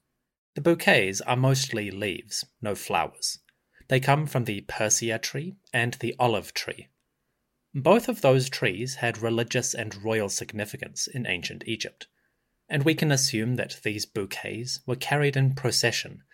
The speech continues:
part of the funeral decorations. Priests or porters might have brought these with the treasures, and when they filled the tomb,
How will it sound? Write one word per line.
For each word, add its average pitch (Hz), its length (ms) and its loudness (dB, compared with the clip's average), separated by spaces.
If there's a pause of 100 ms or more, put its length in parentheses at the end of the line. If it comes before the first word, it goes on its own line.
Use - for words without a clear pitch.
(160)
part 123 260 4
of 127 120 -8
the 117 80 -6
funeral 101 500 -2
decorations. - 880 -6 (640)
Priests - 680 2
or 113 180 -2
porters - 720 -2 (260)
might 123 200 2
have 110 140 -6
brought 120 340 0
these 85 220 -6
with - 140 -10
the - 60 -10
treasures, - 580 -2 (520)
and 117 160 -4
when 123 160 4
they 113 120 2
filled 107 340 0
the - 140 -8
tomb, 127 440 -6